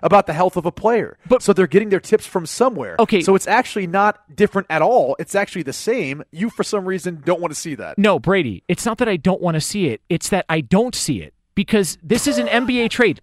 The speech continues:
Speaker 2: Brady, this is an N B A trade that's been covered by every single insider the last nine months about the dysfunction in San Antonio. Every team was talked about.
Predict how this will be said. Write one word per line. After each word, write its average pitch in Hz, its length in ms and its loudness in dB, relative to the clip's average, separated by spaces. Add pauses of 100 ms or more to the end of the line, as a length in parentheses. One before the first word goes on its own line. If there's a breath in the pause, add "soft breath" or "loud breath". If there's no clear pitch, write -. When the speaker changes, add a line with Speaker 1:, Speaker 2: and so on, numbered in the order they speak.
Speaker 2:
Brady, 185 240 2
this 175 220 -2
is 220 140 -4
an 214 80 -4
N 190 120 -2
B 202 120 -2
A 196 100 0
trade 180 360 -2
that's 165 180 -4
been 147 160 -2
covered 175 400 0
by 147 140 2
every 170 300 -2
single 202 380 -2
insider 151 560 0
the 139 100 0
last 139 360 -4
nine 160 400 -2
months 156 280 -2
about 123 220 -2
the 127 80 -6
dysfunction 156 640 -4
in 165 80 -4
San 151 260 -6
Antonio. 123 560 -4 (300 soft breath)
Every 190 340 2
team 220 260 -2
was 196 200 -2
talked 180 280 0
about. 113 300 -4